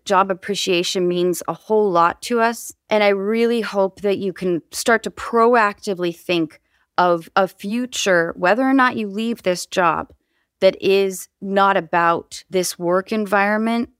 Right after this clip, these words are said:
I'm so impressed that you went on a job interview. It really shows of where you're at emotionally. I know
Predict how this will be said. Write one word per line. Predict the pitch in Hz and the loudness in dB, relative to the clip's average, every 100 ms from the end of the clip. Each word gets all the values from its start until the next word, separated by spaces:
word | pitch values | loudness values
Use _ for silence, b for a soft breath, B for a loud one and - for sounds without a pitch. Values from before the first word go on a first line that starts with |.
| _ | _
I'm | 180 180 | -4 -2
so | - - 208 214 | -4 2 4 4
impressed | 208 196 196 - 190 | 0 -2 -2 -2 -4
that | 165 | -2
you | 170 170 175 - | -2 -2 -6 -2
went | 180 175 | 0 2
on | 180 | 0
a | 165 | 0
job | 160 151 156 | 0 0 0
interview. | 180 180 175 196 202 208 _ _ _ _ _ | -2 -4 -4 -4 -4 -8 _ _ _ _ _
It | 185 151 | 0 0
really | 185 180 160 | 2 0 0
shows | - 170 165 | 0 0 0
of | 160 147 - | -4 -6 -4
where | 180 180 | 0 2
you're | 160 156 - | 2 -2 -2
at | 170 170 151 - - | 0 0 -2 -6 -4
emotionally. | 175 165 160 - 151 156 - - _ _ _ | 0 0 0 -4 -4 -6 -8 -18 _ _ _
I | 180 | -2
know | 175 185 185 190 | 2 4 4 2